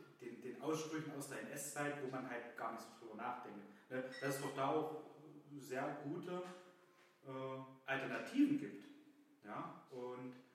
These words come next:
ähm, da hat er zum Beispiel vom großen Fritz, „Jeder nach seiner Fasson“. Finde ich schon ja auch recht interessant. Ja, weil das auch sowas ist, äh, ja,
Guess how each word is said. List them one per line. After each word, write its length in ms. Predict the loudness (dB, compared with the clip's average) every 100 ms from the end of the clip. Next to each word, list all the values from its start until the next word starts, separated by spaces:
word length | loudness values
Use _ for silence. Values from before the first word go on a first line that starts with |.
| -16 -12
ähm, 760 | -12 -12 -10 -8 -8 -10 -14 -14
da 80 | -6
hat 120 | -4
er 60 | -4
zum 160 | -4 -4
Beispiel 500 | -2 -2 0 0 0
vom 280 | -2 -4 -6
großen 340 | 0 2 2 0
Fritz, 480 | 0 2 0 -4 -10 -18 -20 -20 -20 -20 -20 -18 -18 -8
„Jeder 220 | 2 4 6
nach 140 | 2
seiner 280 | 2 2 0
Fasson“. 600 | -2 -4 -4 -2 -4 -4 -8 -18 -20 -20 -16 -14 -12 -2
Finde 220 | 2 4
ich 180 | 2 -4 -12 -20 -20 -20 -20 -20 -20 -16
schon 420 | -2 0 0 -2 -6 -12 -18 -20 -18 -12 -10 -6
ja 120 | -4 2
auch 280 | 4 4 0 -8 -4
recht 260 | -2 -2 -6
interessant. 480 | -6 -4 0 0 -2 -8 -14 -20 -20 -20 -20 -10
Ja, 120 | -4
weil 100 | -2
das 140 | -2 -2
auch 60 | -2
sowas 280 | -2 -2 -4
ist, 200 | -8 -8
äh, 520 | -4 -2 -2 -4 -6 -8
ja, 180 | -8